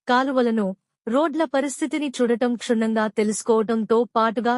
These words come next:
రోడ్లపైన, కాలువలలో చెత్త వేయుచున్న మహిళలకు కౌన్సిలింగ్ ఇవ్వడం, గడ్డలలో పూడికపోయిన ప్లాస్టిక్ వ్యర్థాలను తొలగించి ప్రక్రియను కూడా తెలుసుకోవటం,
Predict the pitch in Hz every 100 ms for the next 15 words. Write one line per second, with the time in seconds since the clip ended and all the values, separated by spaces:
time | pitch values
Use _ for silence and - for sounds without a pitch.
0 | 226 220 233 226 214 185 170 185 - _
1 | - 269 320 349 311 247 262 269 262 247
2 | 339 320 302 311 - 254 233 220 233 247
3 | 233 339 - 240 269 269 262 269 247 220
4 | 233 247 254 208 240 233 285 302 294 -
5 | 262 247 240 226 254 247 220 - 240 247
6 | 247 285 254 233 214 202 233 240 233 220
7 | 202 208 208 233 233 262 240 247 269 311
8 | 339 262 220 220 214 - 240 254 - 254
9 | 247 247